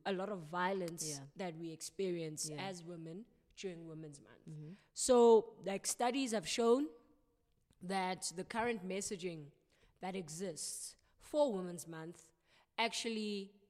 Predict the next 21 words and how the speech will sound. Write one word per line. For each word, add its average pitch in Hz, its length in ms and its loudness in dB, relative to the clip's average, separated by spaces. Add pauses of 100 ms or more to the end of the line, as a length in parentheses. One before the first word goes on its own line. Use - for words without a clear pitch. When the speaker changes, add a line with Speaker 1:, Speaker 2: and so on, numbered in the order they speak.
(680)
Speaker 1:
makes 202 480 -2
men 185 440 -4 (220)
wa-, 185 280 -4 (260)
way 208 240 2
more 196 240 2
abusive 190 440 -6
because 170 460 -4
Speaker 2:
Yeah. 156 80 -8 (220)
Speaker 1:
it 196 100 -4
antagonizes 190 920 -4
them 175 320 -4 (600)
to 233 120 -6
the 202 100 -2
point 214 460 -4
where 180 340 -2 (480)
they 180 500 -2 (200)
feel 220 300 2
the 185 140 -4
need 185 520 -2 (240)
to 196 140 -4
assert, 190 680 -2